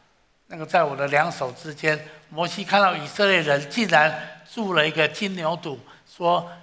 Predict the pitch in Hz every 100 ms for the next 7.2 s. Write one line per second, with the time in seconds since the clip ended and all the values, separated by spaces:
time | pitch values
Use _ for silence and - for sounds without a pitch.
0 | - 202 160 147 170 185 165 175 175 175
1 | - 147 147 147 180 170 185 170 156 143
2 | 143 143 165 143 127 - 165 151 - 127
3 | 117 131 _ _ _ 175 160 151 160 -
4 | 202 175 143 120 - 175 147 - - -
5 | _ _ _ _ _ _ 151 160 196 180
6 | 180 180 143 143 120 165 156 - 160 131
7 | 123